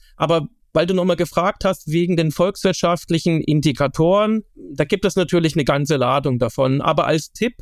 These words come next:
ich würde einfach die ifo-Geschäftserwartung hier in Deutschland im Auge behalten. Also nicht das ifo-Geschäftsklima insgesamt, sondern die Erwartung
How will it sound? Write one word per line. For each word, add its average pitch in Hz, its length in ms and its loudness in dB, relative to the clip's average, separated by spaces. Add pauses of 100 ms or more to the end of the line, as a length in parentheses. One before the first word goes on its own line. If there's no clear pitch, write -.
(120)
ich 180 200 -2
würde 190 400 2
einfach 160 680 0
die - 180 -6
ifo-Geschäftserwartung 160 1400 0
hier 147 240 0
in 135 140 -2
Deutschland 143 640 2
im 131 160 -4
Auge 120 280 0
behalten. 113 520 -2 (100)
Also 151 220 0
nicht 196 200 -2 (380)
das - 220 0
ifo-Geschäftsklima 190 1080 0
insgesamt, 214 920 0 (120)
sondern 165 500 0
die 160 100 0
Erwartung 175 960 0